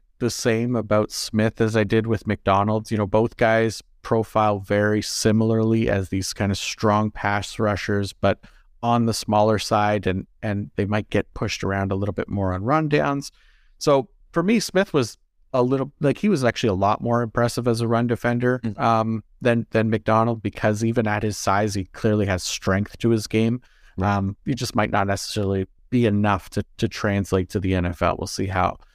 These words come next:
Speaker 1: the Eagles use him, but he does have a lot more competition <laughs> for snaps than, than even McDonald when you consider the quality,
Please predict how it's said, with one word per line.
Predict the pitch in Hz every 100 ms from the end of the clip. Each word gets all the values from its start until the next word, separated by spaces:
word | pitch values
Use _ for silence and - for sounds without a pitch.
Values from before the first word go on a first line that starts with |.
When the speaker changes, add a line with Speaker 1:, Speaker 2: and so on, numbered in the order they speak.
| _ _ -
Speaker 1:
the | 147
Eagles | 147 131 110 110
use | 104
him, | 110
but | 107 107 - _ _ _ _ -
he | 139
does | 123 151 139
have | 127
a | 120
lot | 107 110 -
more | 107
competition | - 107 101 - 95 92 -
<laughs> | -
for | -
snaps | 165 - 107 104 -
than, | - 98 95
than | 104 107
even | 107 98
McDonald | 95 - 92 90 87 95
when | 95
you |
consider | 90 98 - 104 101
the | 101
quality, | - 98 95 98 92 87